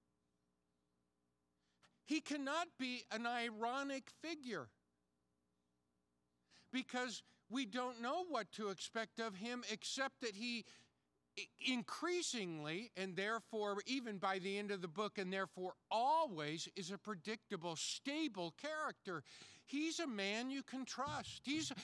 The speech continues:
he's a person you can depend on. He's a person that you can look to. And do you know who looks to him and depends on him and trusts him? Esther, the heroine, if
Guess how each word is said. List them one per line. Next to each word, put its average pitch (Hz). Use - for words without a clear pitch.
he's 330
a 320
person 214
you 247
can 254
depend 277
on. 170
He's 330
a 262
person 262
that 254
you 254
can 277
look 339
to. 160
And 269
do 262
you 277
know 285
who 254
looks 302
to 320
him 311
and 254
depends 285
on 294
him 294
and 196
trusts -
him? 302
Esther, 269
the 285
heroine, 240
if 190